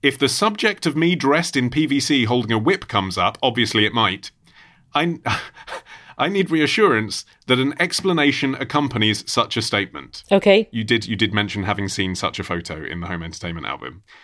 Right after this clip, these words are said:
Speaker 1: Uh, she says, "The said photo was for Ugly Model Agency,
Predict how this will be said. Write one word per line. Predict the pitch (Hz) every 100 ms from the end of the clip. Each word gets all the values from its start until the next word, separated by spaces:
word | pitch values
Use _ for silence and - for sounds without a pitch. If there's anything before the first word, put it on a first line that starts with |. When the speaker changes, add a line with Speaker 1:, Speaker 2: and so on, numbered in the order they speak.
| - _ -
Speaker 1:
Uh, | 107 107
she | - 135
says, | 131 147 139 -
"The | 127
said | 208 208
photo | 185 143 135
was | 117 117
for | 120
Ugly | 123 165 165 151
Model | 160 160 101
Agency, | 92 92 - 90 87